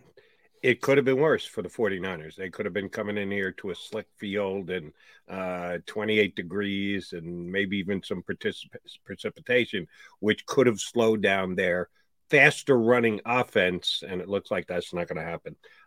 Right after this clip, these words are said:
on Sunday. So I think that's a break that hasn't happened yet, but it's not gonna happen for the Eagles on Sunday. All right, Jody Mac, Johnny Mac, we are the Mac and Mac guys. Uh, we got two good, uh, Eagles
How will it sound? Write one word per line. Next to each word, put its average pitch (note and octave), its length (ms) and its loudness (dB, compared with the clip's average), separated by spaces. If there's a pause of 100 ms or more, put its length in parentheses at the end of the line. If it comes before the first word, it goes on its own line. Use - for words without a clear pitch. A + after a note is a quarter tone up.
(100)
on F2 180 -6
Sunday. D2+ 360 -4
So - 180 -10
I D2+ 100 -8
think E2+ 220 -8
that's E2 240 -10
a F2 60 -8
break G#2 400 4
that G2 140 6
hasn't A2 420 6
happened G#2+ 400 2
yet, G#2 240 4
but - 80 2
it's F2 180 -4
not G2+ 180 -2
gonna G#2 160 0
happen F#2+ 300 -2
for - 120 -18
the F2+ 80 -4
Eagles D#2+ 300 -6 (360)
on E2+ 180 -2
Sunday. D#2 460 -4
All C3+ 100 10
right, D#3 140 12
Jody A3 240 12
Mac, A3 240 10
Johnny G#3 240 12
Mac, G3 240 10
we G#3 100 12
are G3 100 10
the F#3+ 60 4
Mac F#3 200 10
and F3 80 4
Mac E3+ 200 10
guys. D3 480 10 (300)
Uh, C3+ 240 10
we C3+ 80 4
got C#3 180 6
two D#3+ 160 0
good, C#3 420 8
uh, B2 340 8 (200)
Eagles B2+ 560 -2